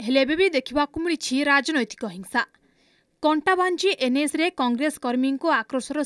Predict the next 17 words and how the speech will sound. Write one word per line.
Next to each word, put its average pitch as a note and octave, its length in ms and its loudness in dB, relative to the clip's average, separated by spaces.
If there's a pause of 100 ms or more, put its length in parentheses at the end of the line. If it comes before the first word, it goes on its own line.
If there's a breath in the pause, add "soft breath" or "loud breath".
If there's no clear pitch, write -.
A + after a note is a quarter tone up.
ଶିକାର C#4 280 0 (100)
ହୋଇଛନ୍ତି C#4+ 460 -4 (120)
କିଛି C4+ 280 -2
ମହିଳା। G#3 260 -2 (960)
ଦାଦନ C#4+ 300 2 (100)
ଶ୍ରମିକ C#4 340 -4 (240)
ଚାଳାଣର B3+ 420 0 (600 soft breath)
କାର୍ପୋଟଦାର D4+ 760 4 (120)
ନିଜାମ C#4+ 280 2 (140)
ଖାଁ D#4+ 140 0 (120)
ଓ - 20 2 (140)
ତାଙ୍କ B3+ 200 -2 (180)
ସହଯୋଗୀଙ୍କ D4+ 560 -4 (140)
ବିରୋଧରେ B3+ 400 0 (420 loud breath)
ଆସିଛି D#4 320 0 (160)
ସଙ୍ଗୀନ C4 340 2 (100)
ଅଭିଯୋଗ। - 380 -2